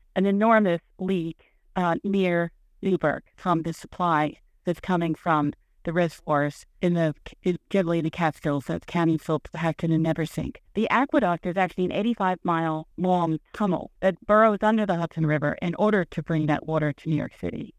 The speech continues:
But the part that's under the river is where the problem is. The underneath of the river there is limestone, and about maybe two-thirds, three-quarters of the tunnel that they've been using was metal lined, but about a quarter or a third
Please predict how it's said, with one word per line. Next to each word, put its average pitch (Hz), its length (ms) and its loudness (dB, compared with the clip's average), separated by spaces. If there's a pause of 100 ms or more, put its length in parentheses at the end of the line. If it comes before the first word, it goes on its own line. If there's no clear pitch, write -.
But 202 160 2
the 208 80 0
part 240 320 0
that's 214 260 -4
under 185 480 0 (100)
the 175 100 -2
river 165 500 -2 (280)
is 165 160 -4
where 175 180 2
the 175 80 0
problem 185 440 -2
is. 151 200 -6 (300)
The 214 260 0 (240)
underneath 214 840 2 (100)
of 180 160 0
the 175 140 -2
river 170 320 0
there 156 420 -2
is 160 160 -4
limestone, 214 640 0 (140)
and 190 260 2
about 202 500 2 (160)
maybe 196 380 -2
two-thirds, 226 600 -2
three-quarters 185 840 -2
of 180 160 0
the 190 80 -4
tunnel 185 400 -2
that 170 160 -2
they've 165 180 -2
been 156 140 -6
using 196 500 -4 (140)
was 202 320 4
metal 185 320 0
lined, 214 460 2 (100)
but 202 160 2
about 190 400 2 (160)
a 190 100 -4 (100)
quarter 202 300 0
or 175 160 2
a 175 60 -4
third 180 400 -2